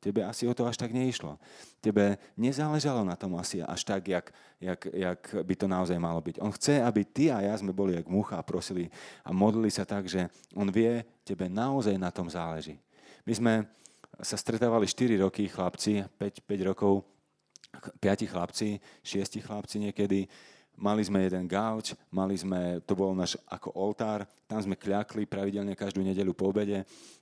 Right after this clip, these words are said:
Mali sme napísané veci v zozname prosby a ďakovania a sme sa modlili. A mo-,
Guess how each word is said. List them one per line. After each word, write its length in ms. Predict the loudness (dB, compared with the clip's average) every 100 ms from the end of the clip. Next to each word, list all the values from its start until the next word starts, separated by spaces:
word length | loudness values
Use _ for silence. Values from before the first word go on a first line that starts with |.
| _
Mali 240 | 0 2 2
sme 160 | 0
napísané 480 | 0 -2 -2 -2 0
veci 480 | 0 0 0 -2 -2 -12 _ _
v 60 | -4
zozname 480 | -2 0 0 0 0
prosby 480 | -2 -2 -2 -4 -4 -12 _ _
a 80 | -10
ďakovania 720 | -2 -2 2 4 4 2 -2 -8 _ _
a 100 | -8
sme 80 | -4
sa 160 | -2 0
modlili. 480 | 0 0 0 -2 -2
A 80 |
mo-, 160 | -2 -2